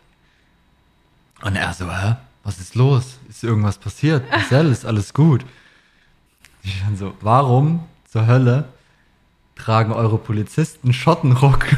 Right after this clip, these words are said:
<laughs> und spielen Dudelsack morgens um acht?" Hat er angefangen zu lachen.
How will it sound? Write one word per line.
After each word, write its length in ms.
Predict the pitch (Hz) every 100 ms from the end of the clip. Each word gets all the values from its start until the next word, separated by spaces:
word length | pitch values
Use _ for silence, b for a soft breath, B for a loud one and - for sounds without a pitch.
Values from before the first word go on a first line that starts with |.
| -
<laughs> 200 | - -
und 220 | 208 190
spielen 920 | - - - 175 190 175 180 165 - -
Dudelsack 880 | - 156 214 151 123 - 120 123 -
morgens 580 | 123 120 127 156 160 139
um 160 | 120 110 -
acht?" 280 | 156 190 - - _ _ _ b b b b b b b b b b b b _ _ 139 -
Hat 160 | 139 143
er 140 | 123
angefangen 440 | 120 123 120 120 120
zu 120 | -
lachen. 440 | 113 120 120 113